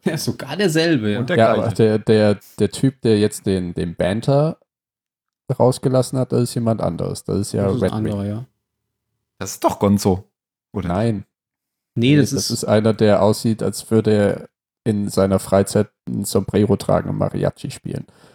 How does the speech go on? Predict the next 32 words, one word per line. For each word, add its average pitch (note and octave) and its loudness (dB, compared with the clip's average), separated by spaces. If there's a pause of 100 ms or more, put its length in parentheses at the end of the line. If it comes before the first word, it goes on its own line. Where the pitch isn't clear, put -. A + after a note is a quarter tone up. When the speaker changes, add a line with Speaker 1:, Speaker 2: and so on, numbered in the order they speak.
(140)
Speaker 2:
<laughs> - 0
Speaker 3:
Ah, - 4
Speaker 2:
Aber A2+ 2
Red A2 4
Speaker 3:
bisschen F3 4
Speaker 2:
Wing F3+ 4
ist - 0
so A#2 2 (120)
Speaker 3:
Casual G2+ 4
Speaker 2:
Gonzo. G2 2
Speaker 3:
Racism. G2 0 (680)
Speaker 1:
Nein, D#3 4
nein, B2 2
Red, C3 -4
Gonzo G#3+ 2
ist F#3 -2
Gonzo. A2 0 (260)
Gonzo D#3 0
ist E3 -2
der C#3+ 2
Pilotenname A2 2
von G#2 -4
dem G2+ -4
Typen. G#2 -6
Speaker 2:
Sag D3 -6
ich A2+ -8
ja, G2 -2
und F#2+ -2
wie G#2 2
heißt F#2+ -2
der G2 -2
richtig? C#3+ -6